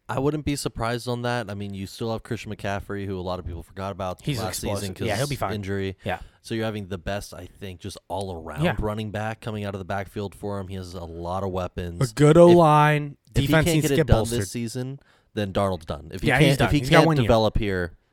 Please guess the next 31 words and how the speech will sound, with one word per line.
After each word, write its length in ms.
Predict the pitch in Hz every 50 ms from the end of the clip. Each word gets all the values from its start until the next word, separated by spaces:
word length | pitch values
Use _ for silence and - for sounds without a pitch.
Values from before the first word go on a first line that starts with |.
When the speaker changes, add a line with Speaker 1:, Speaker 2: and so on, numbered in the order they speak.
| _ _ -
Speaker 2:
He's 100 | - -
Speaker 1:
it's 40 | 143
Speaker 2:
got 80 | 151 131
Speaker 1:
not 60 | 131
Speaker 2:
one 80 | 131 127
Speaker 1:
there. 100 | 76 73
Speaker 2:
year. 60 | - 117
Well, 120 | 123 139 143
Joe 200 | 127 185 226 240
Brady 380 | 208 208 202 196 196 190 170
has 240 | 135 143 151 147 120
magic. 440 | 127 123 117 117 120 120 117 110 - - - - - -
Everywhere 340 | 135 139 147 165 170 170 151
he 140 | 139 143
goes, 420 | 127 120 127 123 127 127 131 123 -
he 120 | - -
somehow 420 | - - - 120 113 110 120 113 104
makes 320 | 104 104 107 107 - -
that 160 | - 107 104
quarterback 460 | - - 113 110 104 110 104 101 -
way 140 | 113 113 117
better, 220 | 107 110 110 113 107
revitalizes 760 | 107 107 101 110 107 107 107 107 107 110 107 101 - - -
careers. 400 | - 113 110 107 107 110 - - - - - - - -
I 60 | 110 107
think 140 | 120 117 107
Joe 120 | 117 113
Brady's 320 | 107 117 117 113 113 104
another, 600 | 110 101 101 104 110 110 110 117 110 110 110 107 107
a 100 | - 104
future 500 | - - 147 135 - - 139 131 123